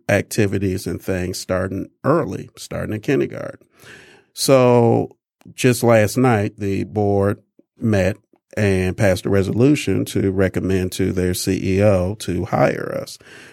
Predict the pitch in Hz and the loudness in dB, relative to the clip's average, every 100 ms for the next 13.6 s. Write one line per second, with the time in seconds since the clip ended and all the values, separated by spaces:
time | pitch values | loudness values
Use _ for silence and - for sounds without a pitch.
0 | - - 139 139 131 147 131 117 120 117 | -4 2 4 6 4 4 2 0 4 4
1 | 110 107 117 101 95 90 95 - - 95 | 4 2 0 0 2 2 0 -2 -6 -4
2 | - 110 104 104 - 95 95 101 104 107 | 0 2 2 0 -4 -2 2 4 2 2
3 | 113 - 98 - - - 95 92 - 98 | -2 -4 -4 -4 -8 -2 -2 -2 -4 -2
4 | 92 92 - - - - - _ 90 101 | -2 -2 -6 -12 -20 -20 -20 _ 2 2
5 | - 98 - 101 107 - 101 101 98 101 | 2 0 2 2 2 2 2 4 4 2
6 | 101 95 90 92 92 92 101 - _ - | 0 -2 -2 -2 0 0 0 -4 _ -8
7 | 98 90 90 - 101 92 98 90 92 90 | -6 -4 -4 -2 -4 0 -2 0 -2 0
8 | 92 87 92 95 - 185 95 98 95 - | 0 0 -2 -4 -2 -2 0 0 -2 -4
9 | 87 87 - 98 95 101 - 98 92 101 | -2 -2 -2 0 2 2 0 0 0 -2
10 | 98 131 131 - 107 95 95 98 95 87 | 0 0 0 -2 -2 2 4 2 0 -6
11 | - 95 90 87 - 52 - - - - | -4 -4 -2 -4 -4 -4 -4 -8 -18 -20
12 | - _ - 113 104 - 98 95 98 90 | -20 _ 2 4 4 2 4 2 0 -4
13 | - 131 113 101 90 85 | -2 2 4 2 0 -4